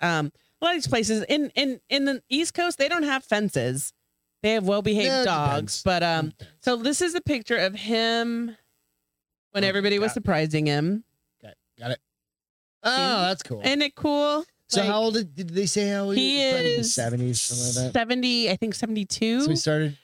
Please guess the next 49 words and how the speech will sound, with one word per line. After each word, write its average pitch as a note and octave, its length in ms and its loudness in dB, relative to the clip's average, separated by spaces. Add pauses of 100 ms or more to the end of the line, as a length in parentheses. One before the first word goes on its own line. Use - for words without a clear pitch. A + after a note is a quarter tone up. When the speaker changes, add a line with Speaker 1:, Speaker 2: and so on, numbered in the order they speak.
(140)
Speaker 2:
yeah, F#3 120 2
Speaker 1:
And C#4+ 100 0
Speaker 2:
so D#4+ 60 2
we E4+ 60 2
Speaker 1:
he's F4 100 2
Speaker 2:
started E4+ 140 2
Speaker 1:
like, D4 140 2
Speaker 2:
thirty-two, F3+ 520 0
just C#4 120 2
Speaker 1:
he's D4 180 0
like, C4+ 340 0
"At A#3 140 0
this C4+ 220 2
age, B3 400 2
it's G3+ 140 -4
getting G3 260 2
really G3 420 0
hard F#3+ 220 2
to F3 80 0
work E3+ 180 0
in D3+ 80 2
hot D#3+ 240 0
weather. G#3+ 280 0
Speaker 2:
Sure. G#3 500 0 (260)
Fuck C#3+ 120 -2
Speaker 1:
I've G#3 140 2
Speaker 2:
yeah. F3+ 60 0
Speaker 1:
got F3+ 200 0
gran-, F#3+ 180 0 (100)
two G3+ 160 0
grandkids A3+ 800 0
I G#3 80 2
wanna F#3 120 2
Speaker 2:
Yeah. F3+ 60 0
Speaker 1:
be E3 120 2
around G#3 420 0
more G#3+ 240 2
for." G#3+ 680 0
Speaker 2:
That's G3+ 120 -8
awesome. F#3+ 400 0
Speaker 1:
Um, F#3+ 440 0
but A3 100 0
here, A3 300 0
so, F3+ 280 -2
like, F3 240 -4 (160)
so F#3+ 80 -8
there's G3 280 -4
that F3 260 -4
one. F3 440 -10